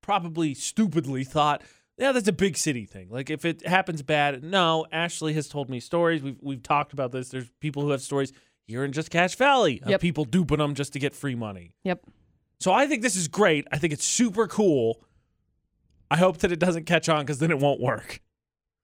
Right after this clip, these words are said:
Speaker 2: I just, I feel like this is becoming more and more common. Like, more people are posting, like, their Venmo in their, like, TikTok,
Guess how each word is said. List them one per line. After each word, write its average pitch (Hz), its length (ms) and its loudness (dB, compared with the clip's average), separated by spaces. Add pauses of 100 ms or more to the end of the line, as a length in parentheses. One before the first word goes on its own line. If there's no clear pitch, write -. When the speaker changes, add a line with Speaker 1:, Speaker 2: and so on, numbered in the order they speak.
(920)
Speaker 2:
I 339 120 0
just, - 340 -2
I 339 80 4
feel 427 200 2 (140)
like 349 200 -4 (300)
this 302 180 6
is 320 80 0
becoming 285 360 4
more 247 160 4
and 247 80 4
more 220 140 4
common. 214 440 2
Like, 208 140 2
more 208 140 2
people 214 260 -2
are 196 80 0
posting, 202 580 0
like, 190 200 -2
their 196 140 0
Venmo 180 560 4
in 190 320 2
their, 170 360 4
like, 180 180 -2
TikTok, 233 520 4